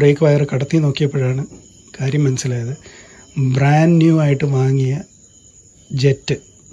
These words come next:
പൈലറ്റ് ജെറ്റ് ഈ പറയുന്ന പോലെ ഹോൾ drill ചെയ്തിട്ടില്ല. Company, അ-, അതാണ് അതിൻ്റെ quality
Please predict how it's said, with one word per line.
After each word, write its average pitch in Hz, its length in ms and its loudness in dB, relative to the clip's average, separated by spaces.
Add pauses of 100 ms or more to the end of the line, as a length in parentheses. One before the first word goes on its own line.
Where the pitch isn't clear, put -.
(180)
പൈലറ്റ് 143 300 0
ജെറ്റ് 139 280 -4 (760)
ഈ 147 120 0
പറയുന്ന 143 360 2
പോലെ 131 180 -2 (400)
ഹോൾ 147 320 2
drill 135 300 0
ചെയ്തിട്ടില്ല. 127 540 -2 (760)
Company, 151 400 4
അ-, 143 320 -4 (120)
അതാണ് 160 300 4
അതിൻ്റെ 165 280 2 (500)
quality 151 400 4